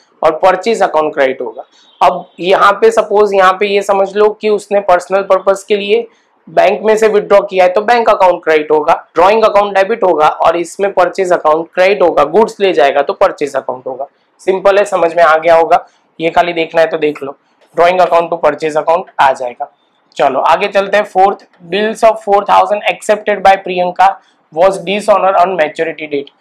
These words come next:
First of all बच्चा, इसमें क्या है, आप direct ही entry करने जाओगे तो confusion हो सकता है, इसके पहले की entry पहले कर दो। जब accept, Priyanka ने accept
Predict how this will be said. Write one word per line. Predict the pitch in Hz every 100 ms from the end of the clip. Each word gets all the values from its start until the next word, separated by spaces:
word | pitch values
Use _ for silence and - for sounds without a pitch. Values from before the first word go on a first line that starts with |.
| _ _ 190
First | 202 202
of | 208
all | 220 214
बच्चा, | 202 214
इसमें | 208 - 214 214
क्या | 214
है, | 202
आप | 190 185 -
direct | 147 165 202 214
ही | 208
entry | 196 190 202
करने | 196 196 196
जाओगे | 196 190 185
तो | 196
confusion | 180 170 - 175 190
हो | 180 190
सकता | 185 180 190
है, | 202 190
इसके | 190 214
पहले | 208 170 185
की | 196
entry | 208 196 196
पहले | 190 190
कर | 190 190
दो। | 185 196
जब | 190 185 165
accept, | - - 196 196 _ _ _ -
Priyanka | 185 190 196 208
ने | 202 202
accept | - 196 196